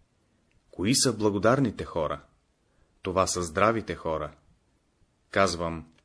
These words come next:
съвременните хора са неблагодарни, защото са болни, защото Марта в тях не си е свършила работата.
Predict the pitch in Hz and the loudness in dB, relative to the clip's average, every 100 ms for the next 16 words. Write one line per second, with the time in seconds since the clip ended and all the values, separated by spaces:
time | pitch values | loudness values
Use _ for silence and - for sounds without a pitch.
0 | _ _ _ - - 92 113 123 113 95 | _ _ _ -2 0 4 4 4 0 -2
1 | 90 - 98 90 87 95 87 78 87 82 | -6 -2 0 2 0 -4 -4 -4 -6 -4
2 | 78 98 101 101 95 - 90 85 85 95 | 2 2 2 -2 -4 -4 -6 -6 -4 -4
3 | 82 95 98 80 73 _ _ _ _ _ | 0 0 0 -4 -10 _ _ _ _ _
4 | - 90 - 98 92 92 90 101 107 - | -10 -6 -2 -2 -2 -4 2 2 2 -6
5 | 131 - 98 87 - 87 - 101 98 98 | -10 -2 -2 -2 -8 -6 -4 -2 -2 -4
6 | 92 - 95 92 98 107 90 - 76 76 | -4 -4 -4 -2 0 0 -2 -8 -14 -14